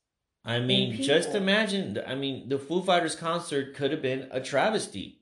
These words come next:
Speaker 1: People could have died because it was so hot.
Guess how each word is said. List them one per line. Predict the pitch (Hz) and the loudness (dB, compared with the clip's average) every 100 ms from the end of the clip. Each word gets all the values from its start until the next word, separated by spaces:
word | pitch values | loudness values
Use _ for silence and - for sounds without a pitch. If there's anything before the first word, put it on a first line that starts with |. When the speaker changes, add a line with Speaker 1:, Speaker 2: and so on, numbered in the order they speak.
| _ | _
Speaker 1:
People | 170 175 180 175 | -6 0 0 2
could | 165 | 2
have | 147 113 | 2 0
died | 117 156 160 127 | 0 2 2 0
because | 131 127 135 127 - | -4 -2 -2 -2 -4
it | 127 | 0
was | 131 135 131 - | 2 2 0 -2
so | - 135 135 135 | -4 2 2 2
hot. | 123 - - 165 | -2 -8 -2 0